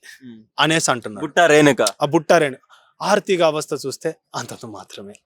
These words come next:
Speaker 1: ఆ.
Speaker 2: అనేసి అంటున్నాడు.
Speaker 1: మ్మ్.
Speaker 2: ఒక్కసారి ఆ అమ్మాయి గురించి ఒకసారి తెలుసుకొని చూడండి.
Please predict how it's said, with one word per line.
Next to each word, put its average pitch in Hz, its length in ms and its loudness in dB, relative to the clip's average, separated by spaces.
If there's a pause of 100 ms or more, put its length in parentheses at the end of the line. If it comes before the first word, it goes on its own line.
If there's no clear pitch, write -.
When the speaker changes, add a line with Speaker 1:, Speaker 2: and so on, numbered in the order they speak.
Speaker 1:
ఆ. 120 160 -16
Speaker 2:
అనేసి 170 320 2
అంటున్నాడు. 117 380 -8 (100)
Speaker 1:
మ్మ్. 113 280 -20 (280)
Speaker 2:
ఒక్కసారి 143 1160 0 (200)
ఆ 123 140 -2
అమ్మాయి 131 280 -4
గురించి 135 280 -6
ఒకసారి 123 220 -8
తెలుసుకొని 120 420 -10
చూడండి. 107 320 -12